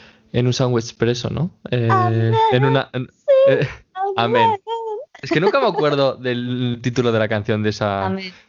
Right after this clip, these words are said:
Speaker 1: De hecho, es de las que menos me gustan, así te voy a decir.
Speaker 2: Eh, sí, a ver, es como la más famosa, pero a mí en lo
Speaker 1: Sí, pero
Speaker 2: personal,
Speaker 1: eso sí.
Speaker 2: musicalmente no es la que más, <laughs> no es la
Speaker 1: No es
Speaker 2: mejor
Speaker 1: lo
Speaker 2: que
Speaker 1: que más
Speaker 2: tiene.
Speaker 1: me gusta. No.
Speaker 2: No.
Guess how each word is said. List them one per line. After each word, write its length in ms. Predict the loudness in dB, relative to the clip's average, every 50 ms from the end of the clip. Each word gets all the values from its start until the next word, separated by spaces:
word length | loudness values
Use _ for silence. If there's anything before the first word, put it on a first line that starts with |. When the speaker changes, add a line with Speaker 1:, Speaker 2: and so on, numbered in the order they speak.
| _ _ _ _ _
Speaker 1:
De 100 | -2 -2
hecho, 140 | 0 0
es 140 | -2 -2 -2
de 80 | -2 -2
las 140 | -2 -2 -4
que 80 | -4 -6
menos 180 | -4 -6 -8
me 80 | -8 -10
gustan, 380 | -12 -14 -16 -16 -16 -18 -18 -20 _ _ _ _ _ _ -20
así 180 | -18 -16 -12 -8
te 80 | -6 -4
voy 100 | -4 -4
a 40 |
decir. 140 | -2 0 2 2
Speaker 2:
Eh, 400 | 4 4 4 4 4 2 2 0
sí, 260 | -4 -6 -2 0 2 2
a 100 | 2 2
ver, 100 | 2 0
es 120 | -2 -2
como 220 | -6 -4 -2 0 0
la 120 | 0 0 0
más 520 | -2 -2 0 0 0 0 -2 -4 -6 -6
famosa, 600 | -4 -2 -2 -2 -4 -6 -8 -6 -4 -4 -4 -2
pero 160 | -2 0 0
a 20 | -2
mí 100 | -2 -2
en 80 | -2 -2
lo 60 | -2
Speaker 1:
Sí, 60 | 0
pero 840 | 0 0 0 0 2 2 0 0 0 0 0 0 0 -2 -2 -2 -2
Speaker 2:
personal, 80 | -4 -4
Speaker 1:
eso 80 | -4
sí. 60 | -4 -4
Speaker 2:
musicalmente 680 | 0 2 2 2 2 2 0 0 0 0 -2 -4 -4
no 100 | -4 -4 -4
es 60 | -2
la 80 | -2 -2 -2 -4 -2
que 100 | -2 -2 -2 -4
más, 340 | -6 -8 -8 _ _ -18 -12
<laughs> 1200 | -10 -10 -10 -10 _ _ _ _ _ _ _ _ _ _ _ _ _ _ _ _ _ -20 -14 _
no 160 | 0 0 0
es 100 | 0 0
la 100 | -2 -2
Speaker 1:
No 100 | -4 -2
es 60 | -4 -4
Speaker 2:
mejor 140 | -2 -2
Speaker 1:
lo 60 | -2 -2
Speaker 2:
que 40 | -2
Speaker 1:
que 40 | -4
más 120 | -4 -6
Speaker 2:
tiene. 140 | -6 -6 -8
Speaker 1:
me 60 | -10
gusta. 440 | -10 -10 -12 -12 -14 -14 -14 -18 -20 -20 _ _ _ _ _ _ _ -8
No. 220 | -6 -4 -4 -6 -8
Speaker 2:
No. 220 | -10 -10 -10 -10